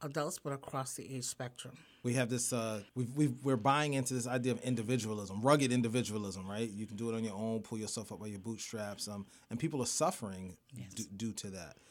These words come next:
Speaker 1: I mean, some people don't have any bootstraps. <laughs> You know? So
Speaker 2: Yeah,
Speaker 1: when
Speaker 2: yeah.
Speaker 1: they,
Speaker 2: What do you do if you don't have
Speaker 1: <laughs>
Speaker 2: bootstraps,
Speaker 1: when they
Speaker 2: right?
Speaker 1: say that, you know,
Speaker 2: Yeah.
Speaker 1: I don't think we're meant to be alone.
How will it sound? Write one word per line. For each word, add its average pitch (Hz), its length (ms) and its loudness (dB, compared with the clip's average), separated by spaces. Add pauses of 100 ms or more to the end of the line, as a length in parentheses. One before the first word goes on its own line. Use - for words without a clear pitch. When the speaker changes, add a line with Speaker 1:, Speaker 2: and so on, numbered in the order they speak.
Speaker 1:
I 220 60 -8
mean, 220 440 -4
some 247 180 4
people 233 200 4
don't 220 140 4
have 214 180 6
any 190 120 2
bootstraps. - 800 0
<laughs> - 80 -8
You 196 60 2
know? 202 160 6
So 214 160 8
Speaker 2:
Yeah, 143 140 10
Speaker 1:
when 131 100 8
Speaker 2:
yeah. 139 120 10
Speaker 1:
they, - 60 10
Speaker 2:
What 160 80 8
do 165 60 8
you 156 80 8
do 151 100 6
if 143 80 4
you 147 80 6
don't 135 160 8
have 117 80 8
Speaker 1:
<laughs> - 0 -
Speaker 2:
bootstraps, 240 460 12
Speaker 1:
when 233 100 12
they 226 60 12
Speaker 2:
right? 226 80 2
Speaker 1:
say 202 180 10
that, 185 380 4
you 185 120 -4
know, 185 220 4 (200)
Speaker 2:
Yeah. 107 200 -8 (140)
Speaker 1:
I 185 100 2
don't 226 200 8
think 233 180 6
we're 214 80 10
meant 214 240 4
to 214 60 -2
be 185 180 4
alone. 175 580 2